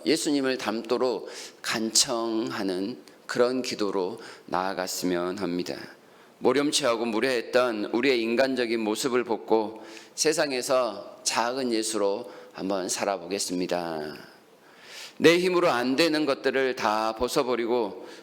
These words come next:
주님의 형상을 덧입겠습니다. 도와주십시오. 하나님의, 하나님 자신을 우리에게 주셨으니 우리 역시도 하나님께 나를 온전히 내어드리는 하루를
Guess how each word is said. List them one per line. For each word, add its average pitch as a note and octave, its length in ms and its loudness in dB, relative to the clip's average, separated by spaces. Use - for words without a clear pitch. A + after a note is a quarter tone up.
주님의 C3+ 460 2
형상을 C3 1000 0
덧입겠습니다. A2 1500 -2
도와주십시오. G#2+ 880 0
하나님의, E3 760 4
하나님 F3+ 520 2
자신을 D3+ 440 0
우리에게 C#3 440 2
주셨으니 B2+ 1000 -2
우리 B2+ 240 0
역시도 A2+ 760 -2
하나님께 C3 640 0
나를 G2+ 520 -2
온전히 D3 540 4
내어드리는 A#2 600 0
하루를 G#2+ 540 -2